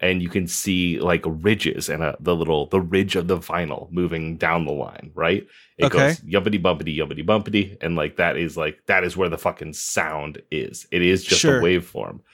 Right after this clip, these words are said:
Speaker 1: And so as that needle goes over the waveform, it does just, like, go like, "This is what that waveform means," which doesn't even get into, like, equalization or anything.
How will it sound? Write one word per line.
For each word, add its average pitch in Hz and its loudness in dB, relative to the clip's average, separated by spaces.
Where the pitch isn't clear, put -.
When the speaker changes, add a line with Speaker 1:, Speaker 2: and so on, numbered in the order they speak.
Speaker 1:
And - 2
so - -2
as 95 -2
that 90 -2
needle 98 0
goes 95 0
over 92 2
the 85 2
waveform, 80 -2
it 98 -2
does 87 0
just, - -6
like, 85 -2
go 85 0
like, 82 -2
"This 101 2
is 98 2
what 85 0
that 90 2
waveform 82 -2
means," 101 -2
which 101 2
doesn't 110 0
even 98 0
get 95 2
into, 90 0
like, 82 -2
equalization 87 0
or 69 -2
anything. - -8